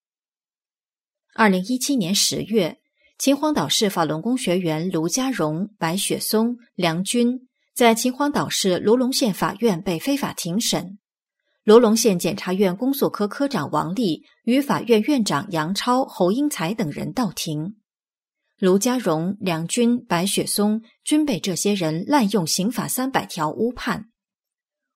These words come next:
王丽作为卢龙县迫害法轮功学员的主要责任人，其恶行曾经在明慧网曝光，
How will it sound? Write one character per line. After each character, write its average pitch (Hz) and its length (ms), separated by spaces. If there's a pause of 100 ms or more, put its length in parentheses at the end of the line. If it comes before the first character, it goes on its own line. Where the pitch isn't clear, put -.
(120)
王 202 220
丽 226 240
作 233 160
为 196 180
卢 208 140
龙 247 180
县 190 300
迫 240 160
害 202 220
法 175 160
轮 160 180
功 254 160
学 190 220
员 180 180
的 202 100
主 160 200
要 226 180
责 160 220
任 185 160
人， 165 380 (200)
其 226 240
恶 294 160
行 175 400
曾 170 220
经 208 180
在 196 160
明 160 180
慧 277 160
网 175 280
曝 175 180
光， 185 360